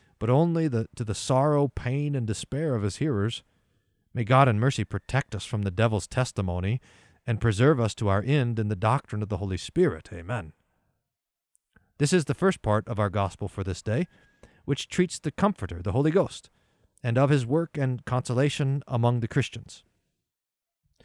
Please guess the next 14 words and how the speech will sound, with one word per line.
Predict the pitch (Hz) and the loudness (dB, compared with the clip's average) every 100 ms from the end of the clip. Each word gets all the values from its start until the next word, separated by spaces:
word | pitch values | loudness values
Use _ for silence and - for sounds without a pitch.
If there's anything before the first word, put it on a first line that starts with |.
| - - | -20 -6
Let | 160 233 | 4 4
us | - | 4
now | 196 208 | 4 6
also | 180 180 165 | 4 4 2
consider | 139 - 131 | 2 4 4
the | 151 | 4
second | 160 208 208 123 | 4 0 0 -2
part, | 98 85 - _ _ _ _ - | -4 -6 -10 _ _ _ _ -6
which | 135 - | -6 -2
treats | - 175 - - | 2 2 0 -2
of | 139 | 0
affliction | 123 - 214 - 196 190 | -2 -2 -4 -2 -2 -2
and | 156 - | -2 -2
persecution. | 156 139 - 143 - | -4 -4 -8 -10 -12